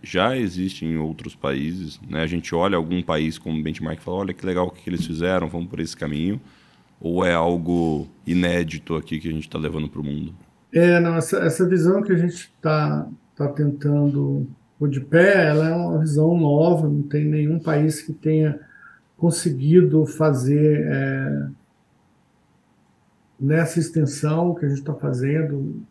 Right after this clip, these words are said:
Speaker 2: combinando o ambiente de negociação com, com a, a plataforma de, de liquidação junto ou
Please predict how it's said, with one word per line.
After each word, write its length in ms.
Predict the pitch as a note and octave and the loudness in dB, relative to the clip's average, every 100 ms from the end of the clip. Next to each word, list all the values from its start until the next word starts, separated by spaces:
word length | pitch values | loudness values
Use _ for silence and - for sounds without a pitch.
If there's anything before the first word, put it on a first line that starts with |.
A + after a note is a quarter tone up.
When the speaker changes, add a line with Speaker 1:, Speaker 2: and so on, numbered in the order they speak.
| - | -2
Speaker 2:
combinando 760 | C#3+ C#3+ C#3+ D3+ C#3+ C#3 D3 - - _ | 0 2 2 0 0 -4 -8 -16 -20 _
o 80 | D3+ | 0
ambiente 360 | D3+ D3 D#3 D3 | 2 4 2 0
de 60 | |
negociação 760 | D3 C#3+ D3 - D3 - D3 D#3 | -2 0 0 0 -2 -2 0 0
com, 600 | D#3+ D#3 D#3+ D#3+ D3+ - - | 0 2 4 4 0 -4 -4
com 280 | D3+ D3+ D3 C#3+ - - - - | 0 0 0 -2 -4 -8 -12 -10
a, 60 | |
a 40 | C3+ | -6
plataforma 720 | - D3 C3 - D3 C#3+ C#3 | -4 -2 -4 -2 0 2 0
de, 520 | C3 C3+ C3 B2+ B2+ C#3+ - _ _ _ _ _ _ _ _ _ _ | 0 -2 0 -2 -2 -6 -10 _ _ _ _ _ _ _ _ _ _
de 80 | D3+ | 0
liquidação 800 | D3 - D3 - - D#3+ E3 - - _ - | 2 2 2 0 0 2 0 -2 -14 _ -8
junto 540 | A#2+ D3+ F#3 F3+ C#3+ | 2 6 6 4 2
ou 540 | C#3 D#3+ D#3 C#3 - | 8 8 8 4 -4